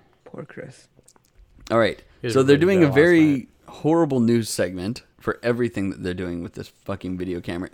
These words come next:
Speaker 2: And especially when they, when it's framed the way that the girls are standing, I'm like, "Oh my God, please don't let this be the fucking camera point of view. Please don't let this be the camera point of view."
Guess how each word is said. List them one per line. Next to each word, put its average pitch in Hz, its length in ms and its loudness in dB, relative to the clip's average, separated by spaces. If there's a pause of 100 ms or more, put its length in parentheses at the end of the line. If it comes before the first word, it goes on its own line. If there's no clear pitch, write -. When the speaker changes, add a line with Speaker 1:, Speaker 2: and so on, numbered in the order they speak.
(300)
Speaker 2:
And 135 140 -2
especially 185 440 -2
when 156 140 -2
they, 107 180 -8 (600)
when 135 540 0
it's 139 200 -2
framed 180 580 0
the 156 120 -2
way 135 180 2
that 135 160 -6
the 107 80 -2
girls 113 360 -2
are 107 80 -4
standing, 110 720 -4 (160)
I'm 104 80 -4
like, 104 160 -4
"Oh 104 160 -4
my 95 120 -4
God, 95 340 -8
please 104 200 -8
don't 87 160 -8
let 92 120 -12
this 98 120 -14
be 107 180 -8
the 101 100 -12
fucking 95 380 -10
camera 104 380 -8
point 107 240 -12
of - 80 -14
view. - 180 -10
Please 135 340 -8
don't - 160 -12
let - 100 -16
this - 140 -20
be - 100 -16
the - 100 -20
camera - 320 -14
point - 220 -12
of - 80 -12
view." 131 260 -10